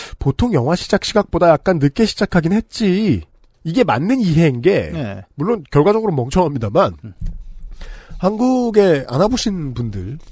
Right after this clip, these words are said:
Speaker 1: 혹은 한국에 극장 안 가보신 분들을 위해 설명해드리면, 한국의 시간표는 기본,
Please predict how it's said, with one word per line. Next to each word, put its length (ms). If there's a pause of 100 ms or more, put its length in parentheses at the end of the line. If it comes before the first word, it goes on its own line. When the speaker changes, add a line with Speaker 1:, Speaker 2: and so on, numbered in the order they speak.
(160)
Speaker 1:
혹은 160
한국에 220
극장 280
안 140
가보신 500
분들을 300
위해 120
설명해드리면, 800 (600)
한국의 560
시간표는 560
기본, 340